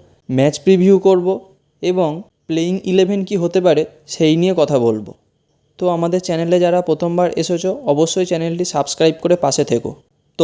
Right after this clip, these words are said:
বন্ধুরা, আফগানিস্তান অস্ট্রেলিয়াকে হারিয়ে ইন্ডিয়াকে চাপে ফেলে দিয়েছে, একটু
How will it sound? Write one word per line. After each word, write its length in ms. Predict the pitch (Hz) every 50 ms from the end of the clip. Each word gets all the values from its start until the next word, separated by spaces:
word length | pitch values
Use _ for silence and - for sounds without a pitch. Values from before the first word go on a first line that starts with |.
| 156 147
বন্ধুরা, 380 | 156 160 156 143 127 120 117 117 120 - _ _ _ _ _ _ _ -
আফগানিস্তান 640 | 143 143 143 156 170 180 185 190 - - 208 202 - -
অস্ট্রেলিয়াকে 500 | 160 156 - - 180 180 185 185 185 196 180 160
হারিয়ে 260 | 160 170 190 175 147 151 151 - _ _ _ - 151 151
ইন্ডিয়াকে 380 | 156 160 170 185 190 190 196 175 -
চাপে 200 | 147 143 165 165 151
ফেলে 160 | 156 135 131 123
দিয়েছে, 260 | 117 117 113 110 - - - _ _ _ _ _ _ _ _ -
একটু 260 | 151 147 147 -